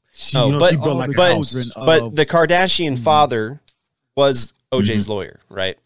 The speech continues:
Speaker 1: Exactly.
Speaker 3: Right.
Speaker 2: Okay.
Speaker 1: Yep.
Speaker 2: Okay.
Speaker 1: And best friend. They're, like, best friends and shit. That's why he was in the movie series and all of that shit. And you see O J, he's bugging out. Not saying that, I'm just saying, like,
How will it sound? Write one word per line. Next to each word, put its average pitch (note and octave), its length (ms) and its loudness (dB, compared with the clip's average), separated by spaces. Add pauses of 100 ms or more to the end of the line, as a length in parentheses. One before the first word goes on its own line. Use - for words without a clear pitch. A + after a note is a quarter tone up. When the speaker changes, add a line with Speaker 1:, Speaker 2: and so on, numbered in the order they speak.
(720)
Speaker 1:
Exactly. A#2+ 400 -8
Speaker 3:
Right. G2 180 -12
Speaker 2:
Okay. G#2+ 200 -6
Speaker 1:
Yep. A#2+ 220 -6
Speaker 2:
Okay. G2+ 200 -4
Speaker 1:
And D#3+ 100 4
best C3+ 220 -2
friend. A2+ 240 -2
They're, A#2 120 -2
like, G2 240 -6
best B2 240 -4
friends A2 260 0
and F2+ 80 -6
shit. F#2 180 -6
That's C3+ 160 0
why B2+ 140 0
he B2 40 2
was A#2+ 120 2
in A#2 60 2
the A2 60 4
movie C3 260 4
series B2 560 -2
and G#2+ 100 0
all A#2 140 -2
of A2 60 -2
that A2+ 140 -4
shit. A#2 380 -2 (1000)
And A#2+ 80 -2
you B2+ 60 0
see C3 240 -4
O B2+ 200 -2
J, A#2 260 -2
he's B2 180 2
bugging A#2+ 340 -2
out. A#2 340 -4
Not D#3+ 200 -4
saying C#3+ 320 -4
that, A#2+ 260 -6 (160)
I'm F3 140 -6
just D3+ 220 -4
saying, B2 280 -6
like, G2+ 240 -8